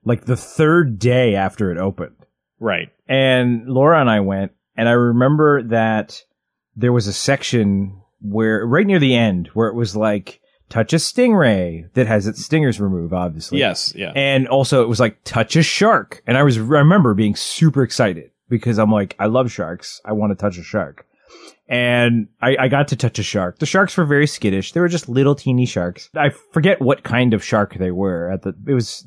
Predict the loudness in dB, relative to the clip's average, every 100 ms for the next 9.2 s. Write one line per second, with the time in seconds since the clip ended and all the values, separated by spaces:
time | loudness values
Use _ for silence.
0 | -6 0 4 4 2 2 2 2 0 -2
1 | -4 -4 -10 _ _ _ _ 2 4 2
2 | 2 2 2 0 -2 -6 -6 0 2 2
3 | 2 2 4 2 2 2 2 2 0 0
4 | -4 -4 2 4 4 4 4 2 0 -2
5 | -2 0 -2 -4 -6 -4 -2 0 -2 -6
6 | _ _ _ -6 -4 -4 -4 -2 0 0
7 | 0 -2 -2 0 0 -2 -8 -8 -2 0
8 | -2 -6 -2 0 2 2 2 2 2 0
9 | -4